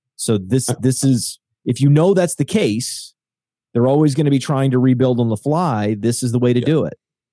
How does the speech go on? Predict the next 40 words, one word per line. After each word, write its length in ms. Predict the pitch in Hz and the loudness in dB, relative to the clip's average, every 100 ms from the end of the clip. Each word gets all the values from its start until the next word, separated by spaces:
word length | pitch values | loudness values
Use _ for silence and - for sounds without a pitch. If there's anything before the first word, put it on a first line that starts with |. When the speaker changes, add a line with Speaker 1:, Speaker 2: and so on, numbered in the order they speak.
| _ _ _ _ _ _ | _ _ _ _ _ _
Speaker 2:
I 60 | 110 | 0
mean, 180 | 117 101 | 2 2
Pittsburgh 420 | 143 143 131 127 | 0 -2 0 2
was 200 | 107 92 | 2 2
in 100 | 104 | 2
it 220 | 104 - _ _ _ | 0 -2 _ _ _
until 280 | 107 110 110 | -2 0 0
the 100 | 95 | 2
very 340 | 98 95 87 | 2 2 2
end 280 | 85 - - _ _ | 0 -4 -12 _ _
with 440 | 95 104 104 95 - - - _ - | -2 2 2 -2 -8 -16 -18 _ -8
a 80 | 95 | -6
shell, 680 | - - 110 101 65 67 - | -6 -4 0 0 -2 -6 -4
with 200 | 104 - | -4 -2
the 80 | 95 | -6
carcass 760 | - - 113 107 87 - - - | -6 -4 -2 -2 -2 -4 -12 -6
of 280 | 98 90 78 78 _ | -2 -2 -4 -10 _
Ben 220 | 110 104 | -2 0
<laughs> 40 | 95 | 2
Roethlisberger. 800 | 104 98 82 - - 85 78 76 - _ | 0 -2 -6 -6 -2 -2 0 -4 -8 _
They 120 | 110 | 0
were 100 | 117 | 2
in 60 | 117 | 2
it 100 | 117 | 0
till 100 | 120 | 0
the 100 | 104 | 2
very 340 | 98 101 90 | 2 2 2
end. 180 | 90 80 | 2 0
It's 140 | 95 - | -4 -2
hard 200 | 139 131 | 0 0
to, 180 | 113 98 | -2 -2
it's 120 | - | -2
hard 220 | 175 160 | -2 0
to 200 | 101 85 | 0 0
really 280 | 113 113 101 | -2 0 0
think 340 | 87 107 92 - | 0 -2 -2 -2
that 320 | 80 76 - _ _ _ | -4 -4 -10 _ _ _
pretty 160 | 131 113 | 0 2
much 280 | 98 85 - | 2 -2 -6
any 320 | 107 104 98 | -2 0 0